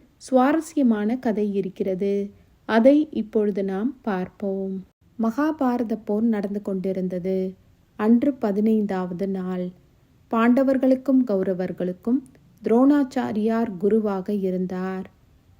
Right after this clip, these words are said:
போரில் பாண்டவர் படையை எதிர்த்து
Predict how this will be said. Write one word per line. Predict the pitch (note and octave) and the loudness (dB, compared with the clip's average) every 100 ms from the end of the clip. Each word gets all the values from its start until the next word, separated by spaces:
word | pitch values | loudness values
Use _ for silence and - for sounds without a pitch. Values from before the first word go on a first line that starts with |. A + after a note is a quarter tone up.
| _ | _
போரில் | - C4+ D4 D4+ D4+ | 4 6 8 6 2
பாண்டவர் | - G#3+ A3+ B3 C4 C4 | -2 0 2 2 0 -2
படையை | G#3 G3 G3+ G#3+ G3+ | -4 -2 0 -2 -2
எதிர்த்து | F#3 F3 F#3+ F#3+ - G3+ | -4 -4 -6 -6 -4 -2